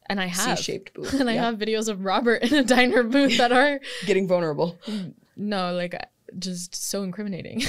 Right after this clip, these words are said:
Speaker 1: <laughs>
Speaker 2: <laughs> Oh my God.
Speaker 1: He's, like, not there. <laughs> Like, it was, like, the night of our graduation. <laughs>
Speaker 2: Oh, wow. I forget that you guys have known each other
Speaker 1: Yeah,
Speaker 2: that long.
Speaker 1: like,
Speaker 2: It's
Speaker 1: that we went to
Speaker 2: crazy.
Speaker 1: college together.
Speaker 2: So wild. Um,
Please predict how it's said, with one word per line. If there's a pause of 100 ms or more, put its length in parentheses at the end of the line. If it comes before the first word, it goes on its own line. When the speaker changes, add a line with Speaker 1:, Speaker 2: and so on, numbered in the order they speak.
Speaker 1:
<laughs>
Speaker 2:
<laughs>
Oh
my
God.
Speaker 1:
He's,
like,
not
there.
<laughs>
Like, (1040)
it
was,
like,
the
night
of
our
graduation. (100)
<laughs>
Speaker 2:
Oh,
wow. (140)
I
forget
that
you
guys
have
known
each
other
Speaker 1:
Yeah,
Speaker 2:
that
long.
Speaker 1:
like,
Speaker 2:
It's
Speaker 1:
that
we
went
to
Speaker 2:
crazy.
Speaker 1:
college
together.
Speaker 2:
So
wild. (720)
Um,